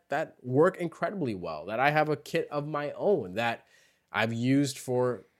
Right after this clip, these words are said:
you know, many, many years. It's been twenty nineteen since I got the entire kit and haven't had any issues. Work great. The experience, you know, there's a <laughs> gap there. It's not the easiest experience sometimes, and you know, it's not something that's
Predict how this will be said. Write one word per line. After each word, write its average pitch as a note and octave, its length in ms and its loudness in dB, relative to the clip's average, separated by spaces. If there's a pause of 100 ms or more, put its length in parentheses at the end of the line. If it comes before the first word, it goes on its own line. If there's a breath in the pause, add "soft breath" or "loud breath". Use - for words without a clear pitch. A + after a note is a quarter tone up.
(180)
you E3 60 -10
know, A#2+ 140 -10
many, E3+ 340 -4
many D#3+ 220 -2
years. C3 180 -2
It's G#2 80 -8
been C3 140 -4
twenty F3+ 300 -4
nineteen D#3+ 420 -2
since B2+ 220 -6
I B2 80 -4
got B2 180 -4
the C3 80 -6
entire A#2+ 320 -4
kit F3 420 -4
and B2+ 360 -6 (300 soft breath)
haven't F3+ 360 0
had F#3 220 0
any F#3 320 4
issues. - 540 -4 (440)
Work D3+ 380 2
great. C#3+ 420 -4 (720)
The C3+ 160 4
experience, F3+ 960 0 (600)
you F3+ 80 -2
know, F3 200 4
there's F3 220 2
a F3+ 60 2
<laughs> C3+ 160 -4
gap F3 220 -2
there. A2 480 -4
It's C#3 220 -4
not C#3 240 0
the D3 80 -4
easiest C3+ 400 -2
experience B2+ 500 -4
sometimes, C3 560 -4
and G#2+ 200 -4 (340 soft breath)
you C3+ 80 4
know, A#2 160 6
it's B2 180 -2
not C3+ 380 0
something C3 300 -2
that's A#2+ 360 -2